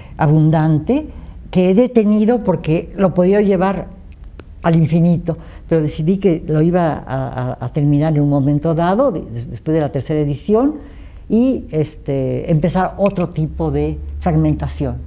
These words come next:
Es, este, un libro, eh, es una novela que la tengo hace mucho tiempo trabajando, que es sobre el de, sobre una persona que va al dentista,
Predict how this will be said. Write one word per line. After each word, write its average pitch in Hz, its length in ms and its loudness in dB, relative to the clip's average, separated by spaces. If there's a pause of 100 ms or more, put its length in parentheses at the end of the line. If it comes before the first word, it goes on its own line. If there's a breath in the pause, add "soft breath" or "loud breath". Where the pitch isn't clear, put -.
Es, - 340 0
este, 175 360 0
un 185 180 4
libro, 190 880 2
eh, 143 400 -4
es 147 80 -2
una 202 160 4
novela 185 640 2
que 151 180 0
la 139 180 -2
tengo 147 800 0 (500 loud breath)
hace - 300 -4
mucho 156 280 0
tiempo 139 800 -2 (120)
trabajando, 170 840 0 (480 loud breath)
que 156 240 2
es 170 80 0
sobre 139 480 -2
el 135 80 0
de, 151 220 -4
sobre 135 720 -2 (580 loud breath)
una 190 180 2
persona 175 320 2
que 160 80 2
va 165 60 6
al 170 100 2
dentista, 175 720 0